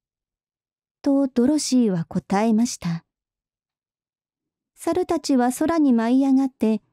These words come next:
一瞬でかき消えてしまいました。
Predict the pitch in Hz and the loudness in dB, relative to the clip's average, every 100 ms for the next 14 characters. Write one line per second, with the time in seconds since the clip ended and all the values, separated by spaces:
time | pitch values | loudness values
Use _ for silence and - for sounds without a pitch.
0 | _ - 175 - - 233 262 269 262 - | _ -6 -4 -4 -2 2 2 2 -2 -6
1 | - - - 302 302 294 262 220 196 202 | -10 -10 -4 -2 0 0 -2 0 0 0
2 | 202 226 - 196 175 | 0 -2 -4 -4 -4